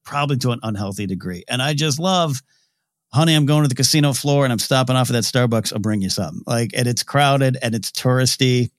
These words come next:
and it's a chain, but it's just, I am out and about in the world. And Bespin just kinda has that vibe of a <laughs> hotel lobby.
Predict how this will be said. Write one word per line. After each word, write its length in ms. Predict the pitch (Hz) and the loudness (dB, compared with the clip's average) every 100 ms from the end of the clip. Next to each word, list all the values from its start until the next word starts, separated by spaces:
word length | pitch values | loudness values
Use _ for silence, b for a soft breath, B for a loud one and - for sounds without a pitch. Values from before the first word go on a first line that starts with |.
| _ | _
and 120 | 113 107 | -4 -4
it's 140 | 98 | -6
a 40 | 98 | -6
chain, 680 | - 127 120 117 123 117 b b b b - | -2 0 0 0 0 -2 b b b b -4
but 220 | 120 117 | -2 0
it's 180 | 117 - | -2 -2
just, 300 | 131 120 - - | 0 0 -2 -2
I 180 | 120 131 | 2 2
am 120 | 120 | 2
out 200 | 131 147 | 2 0
and 80 | 127 | -2
about 320 | 123 131 147 | 0 0 0
in 60 | |
the 80 | 135 | 0
world. 440 | 120 135 120 104 - | 0 0 0 -4 -8
And 420 | 104 104 104 104 | -8 -6 -6 -6
Bespin 480 | 92 127 127 - 127 | -2 -2 -2 0 0
just 200 | 117 113 | 0 -2
kinda 200 | 127 117 | -2 -2
has 240 | 110 117 101 | -2 -4 -4
that 260 | 110 110 | -4 -6
vibe 420 | 98 107 92 90 101 | -6 -6 -6 -10 -10
of 100 | 98 | -8
a 40 | |
<laughs> 0 | |
hotel 460 | - 165 127 143 110 | 0 0 2 -2 -2
lobby. 360 | 92 98 - | -6 -8 -8